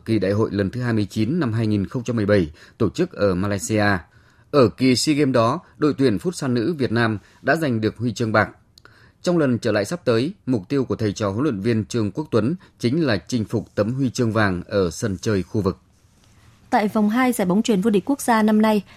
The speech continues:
Speaker 2: đương kim vô địch Sanet Khánh Hòa gặp khá nhiều khó khăn khi chủ công số một từ Thanh Thuận chưa có được phong độ cao nhất sau chấn thương vai. Tuy nhiên, Dương Văn Tiên là cái tên có sự tiến bộ đáng kể.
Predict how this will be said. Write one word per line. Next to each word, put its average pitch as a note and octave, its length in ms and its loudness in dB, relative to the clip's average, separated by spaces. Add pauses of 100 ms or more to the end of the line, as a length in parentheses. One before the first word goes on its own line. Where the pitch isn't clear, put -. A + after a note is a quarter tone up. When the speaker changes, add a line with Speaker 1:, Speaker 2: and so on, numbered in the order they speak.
(100)
Speaker 2:
đương B3+ 180 6
kim C4 180 4
vô A#3+ 100 4
địch G3 160 2
Sanet A#3+ 320 0
Khánh G3+ 160 0
Hòa G#3 280 2 (100)
gặp F3+ 260 0
khá F3+ 140 -2
nhiều G#3+ 240 6
khó F3 180 0
khăn A3+ 200 4 (320)
khi A#3 340 4
chủ G3+ 140 -2
công G3+ 240 2
số F#3+ 140 0
một A#3+ 300 4
từ F#3+ 120 6
Thanh G3+ 180 0
Thuận - 160 0 (120)
chưa G3+ 180 2
có F#3 180 -2
được A3+ 140 0
phong F#3 160 0
độ F3+ 120 0
cao F#3+ 220 0
nhất A#3 200 4
sau F#3+ 240 0
chấn F3 180 -2
thương G3+ 160 -2
vai. G3+ 200 2 (540)
Tuy A3 100 6
nhiên, G3+ 220 8 (280)
Dương G#3+ 240 4
Văn G#3+ 100 0
Tiên G#3 280 4
là F#3 140 0
cái F3+ 160 -4
tên F#3+ 260 2
có G3 140 0
sự - 140 -4
tiến F#3+ 180 2
bộ G#3+ 120 0
đáng F3 220 -2
kể. G3 240 0